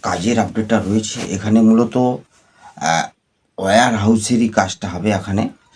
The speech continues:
এখানে কিন্তু ফ্যাসিলিটিগুলো যা রয়েছে, সে সমস্ত কিছু ডিটেলসে আমি আলোচনা করব। তো ভিডিওটা স্কিপ না করে প্রথম থেকে শেষ পর্যন্ত দেখবেন।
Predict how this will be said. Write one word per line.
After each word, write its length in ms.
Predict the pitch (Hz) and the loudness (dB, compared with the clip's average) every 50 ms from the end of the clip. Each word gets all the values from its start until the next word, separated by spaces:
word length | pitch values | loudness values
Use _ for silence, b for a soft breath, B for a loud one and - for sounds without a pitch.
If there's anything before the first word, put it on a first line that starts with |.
| b b _ _ _ _ _ _ _ _ _ | b b _ _ _ _ _ _ _ _ _
এখানে 320 | - 101 104 131 135 151 151 | -12 -8 -4 -2 -2 -2 0
কিন্তু 400 | 160 170 165 165 185 170 160 - - _ _ _ _ _ _ _ _ - | 0 0 0 0 -2 -4 -4 -6 -8 _ _ _ _ _ _ _ _ -12
ফ্যাসিলিটিগুলো 720 | - 117 110 104 120 127 143 143 156 147 143 143 147 151 | -8 -8 -6 -6 -2 -2 -2 0 0 -2 -2 0 0 0
যা 180 | 131 131 135 127 | 2 4 2 2
রয়েছে, 280 | 117 117 120 117 139 135 | 2 0 -2 -2 -4 -8
সে 200 | - - - 113 | -8 -8 -8 -8
সমস্ত 440 | - - - 120 127 135 131 - 143 | -8 -4 -2 2 0 0 0 0 -2
কিছু 240 | 127 131 127 - 135 | -2 -2 -2 -2 -2
ডিটেলসে 480 | 120 117 110 110 127 123 123 120 - 131 | -2 -2 0 0 0 0 0 0 0 -2
আমি 140 | 123 120 | 0 2
আলোচনা 380 | 110 104 104 104 104 117 117 120 | 2 2 2 0 -2 -4 -6 -4
করব। 300 | 123 127 131 135 147 156 - b b b b b b b b b _ - | -6 -6 -6 -6 -8 -10 -12 b b b b b b b b b _ -4
তো 100 | 104 95 | -4 -2
ভিডিওটা 400 | 87 98 92 117 123 117 127 127 | 0 0 0 2 0 2 0 -2
স্কিপ 340 | - - - - 120 110 | -4 -4 -2 0 0 0
না 140 | 117 120 117 | 2 0 0
করে 140 | 117 135 143 | 0 0 -2
প্রথম 380 | 143 - 110 107 107 113 113 113 | -2 -2 -4 -2 0 2 2 2
থেকে 160 | 123 123 135 | 0 -2 -6
শেষ 340 | - - - - 131 - - | -6 -6 -6 -6 -6 -6 -2
পর্যন্ত 400 | - 107 98 - 101 95 90 92 | -2 -4 -2 -2 -4 -4 -4 -4
দেখবেন। 340 | 85 87 82 - 80 - | -6 -6 -8 -8 -10 -10